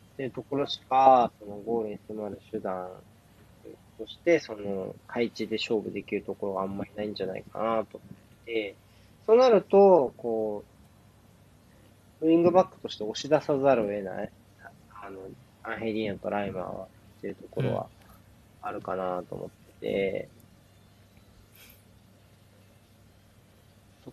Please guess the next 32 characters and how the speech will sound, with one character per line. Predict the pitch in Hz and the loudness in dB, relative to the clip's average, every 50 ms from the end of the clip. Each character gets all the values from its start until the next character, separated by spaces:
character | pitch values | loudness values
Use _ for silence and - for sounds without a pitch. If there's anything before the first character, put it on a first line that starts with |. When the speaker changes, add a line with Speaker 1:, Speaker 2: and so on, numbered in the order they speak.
| - - | -20 -10
Speaker 1:
こ | - 135 135 139 135 135 135 135 135 135 135 135 135 135 131 131 123 - - _ _ _ _ _ _ _ _ _ _ _ _ _ _ _ _ - - - | -6 -4 0 4 6 6 8 8 8 8 8 8 8 8 8 6 4 0 -6 _ _ _ _ _ _ _ _ _ _ _ _ _ _ _ _ -16 0 6
を | 170 170 | 8 8
維 | 160 156 | 8 8
持 | 143 143 | 4 0
す | 139 - 165 | 0 2 4
る | 156 165 | 6 8
に | 175 | 8
は | 185 | 8
や | 175 147 | 8 6
っ | - | 4
ぱ | - 120 | 0 -4
ス | - - 117 | -6 -4 -4
リ | 120 117 | -4 -2
ー | 107 | -2
バ | 113 110 | -4 -6
ッ | - _ _ | -6 _ _
ク。 | - 110 123 - _ _ | -10 -10 -10 -12 _ _
で | 165 151 | -8 -8
も | 131 120 - | -8 -4 0
そ | 165 175 | 2 6
う | 185 | 8
な | 196 185 | 8 8
る | 170 156 | 6 6
と、 | - - 208 208 190 143 107 98 - _ _ _ _ _ | 6 6 8 8 8 6 4 0 -6 _ _ _ _ _
や | - - | -20 -12
っ | _ | _
ぱ | 123 | -10
り、 | 104 104 95 - _ _ _ _ _ _ _ _ _ _ _ | -10 -10 -14 -20 _ _ _ _ _ _ _ _ _ _ _
か | - - 131 | -14 -12 -10
ま-、 | 123 120 120 - - - | -8 -8 -10 -10 -14 -18
か-、 | - - - - _ | -20 -20 -20 -20 _
か-、 | - 123 131 - | -14 -14 -14 -14